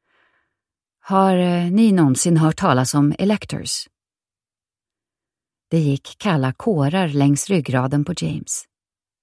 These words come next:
Det sades att den gruppen av män hade makten att förändra det politiska klimatet i Europa bara genom att knäppa med fingrarna.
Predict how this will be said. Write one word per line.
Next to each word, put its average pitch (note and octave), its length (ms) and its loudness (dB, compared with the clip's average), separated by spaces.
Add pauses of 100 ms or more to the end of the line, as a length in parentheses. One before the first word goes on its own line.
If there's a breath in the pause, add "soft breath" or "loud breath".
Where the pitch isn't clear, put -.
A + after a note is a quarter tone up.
(880)
Det C3+ 260 0
sades D#3+ 440 2
att C3+ 140 -4
den E3+ 260 2
gruppen D3+ 380 0
av E3+ 140 -2
män D#3+ 340 -2
hade F#3+ 320 0
makten F#3+ 420 0
att E3+ 100 -2
förändra F#3 540 0
det D3+ 120 0
politiska E3+ 600 0
klimatet G3+ 640 -4
i G#3 120 2
Europa E3+ 460 -2 (440 loud breath)
bara G3+ 240 4
genom E3 320 2
att E3 80 -4
knäppa D#3+ 380 -6
med D3 160 0
fingrarna. E3+ 540 -2